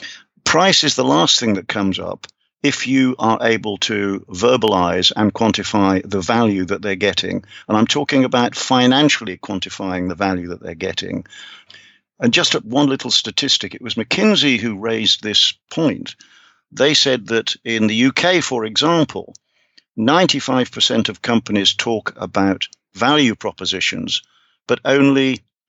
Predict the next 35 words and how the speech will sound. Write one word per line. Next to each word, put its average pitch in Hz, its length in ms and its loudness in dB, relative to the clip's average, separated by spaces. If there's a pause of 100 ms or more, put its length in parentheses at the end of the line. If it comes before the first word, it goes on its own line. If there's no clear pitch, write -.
(240)
only 131 360 4
five 147 360 2
percent 117 340 0
of 110 100 -8
companies 123 340 -2
have 135 100 -2
got 185 240 -2
value 92 320 0
propositions. - 800 -4
Now, 139 320 4
Douglas, 147 500 -2
we're 151 80 -2
talking 190 480 -2
about 139 300 2
the 135 80 -4
year 127 240 0
two 143 260 -2
thousand 117 500 0
and 107 140 -4
sixteen, 98 760 -2 (540)
and 127 160 2
only 170 280 4
two 143 200 0
thousand, 117 560 0
only 160 460 2
five 139 320 0
percent 123 340 0
of 113 120 -10
companies 113 360 -4
have 90 100 -10
got - 260 -6
financially 127 640 2
quantified 107 600 -4
value 95 320 -2
propositions. - 720 -4